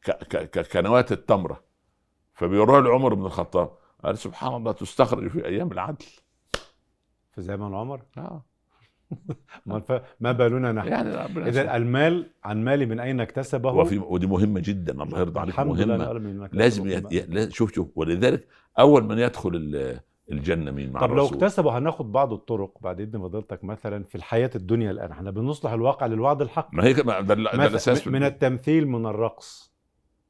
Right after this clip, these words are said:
Speaker 2: يجوز ولا؟
Speaker 1: هذا أمر يقره الله ورسوله.
Speaker 2: لا.
Speaker 1: بس.
Speaker 2: طب من الإكراميات في العمل مثلًا؟
Speaker 1: ه-، هل
Speaker 2: مودة ومحبة.
Speaker 1: ابن اللتبية.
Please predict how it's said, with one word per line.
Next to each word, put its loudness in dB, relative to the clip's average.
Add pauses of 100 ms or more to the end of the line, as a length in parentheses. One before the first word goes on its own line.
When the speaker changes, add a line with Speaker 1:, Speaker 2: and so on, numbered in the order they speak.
(500)
Speaker 2:
يجوز -10
ولا؟ -10 (640)
Speaker 1:
هذا 2
أمر 2
يقره 0
الله 2
ورسوله. -2 (720)
Speaker 2:
لا. -10 (360)
Speaker 1:
بس. -16 (1300)
Speaker 2:
طب 0
من 2
الإكراميات 0
في -10
العمل -2
مثلًا؟ -12 (220)
Speaker 1:
ه-، -12
هل 4
Speaker 2:
مودة 8
ومحبة. -2 (200)
Speaker 1:
ابن 0
اللتبية. 0